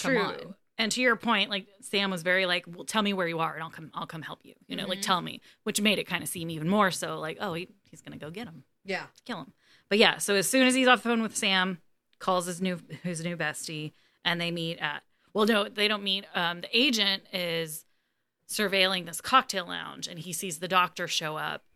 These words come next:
Speaker 2: and she's walking in. Gotta go get her drink, her nightcap.
Speaker 1: Mm-hmm.
Speaker 2: She had a good night.
Speaker 1: She
Speaker 2: She's
Speaker 1: got
Speaker 2: celebrating.
Speaker 1: It, it was a cocktail lounge,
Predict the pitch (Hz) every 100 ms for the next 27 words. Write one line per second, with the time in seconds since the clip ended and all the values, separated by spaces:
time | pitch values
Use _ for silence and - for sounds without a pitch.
0 | _ _ _ - 170 156 156 - 175 160
1 | 151 160 - 175 165 147 156 160 _ _
2 | _ _ 156 147 160 160 175 175 165 160
3 | - 160 151 160 - 151 - _ _ 165
4 | 156 147 151 - 180 196 180 208 202 185
5 | - _ _ _ _ - - - 220 214
6 | 226 190 220 180 165 165 226 - 220 214
7 | - - 208 220 - 214 175 165 151 147
8 | 143 151